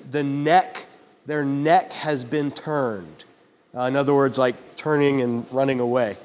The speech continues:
It's a, it's an idiom. But interestingly, and 'cause I just taught on Jonah for the past two weeks,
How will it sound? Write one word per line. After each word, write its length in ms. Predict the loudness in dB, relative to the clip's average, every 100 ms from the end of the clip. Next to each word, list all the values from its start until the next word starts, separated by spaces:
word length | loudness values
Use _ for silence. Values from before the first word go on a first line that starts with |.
| -20 -16
It's 160 | -10 -4
a, 80 | -4
it's 160 | -2
an 100 | -2
idiom. 440 | 2 4 4 2 -8 -18 -20 _ _ _ -16
But 240 | -2 0 2
interestingly, 680 | 2 0 2 2 4 4
and 220 | 2 0 -4
'cause 140 | -6
I 60 | -4
just 200 | -4 -2
taught 160 | 0
on 140 | 0 0
Jonah 260 | 0 0
for 100 | -2
the 80 | -8
past 400 | -6 -6 -6 -10
two 160 | -8 -4
weeks, 320 | -2 -4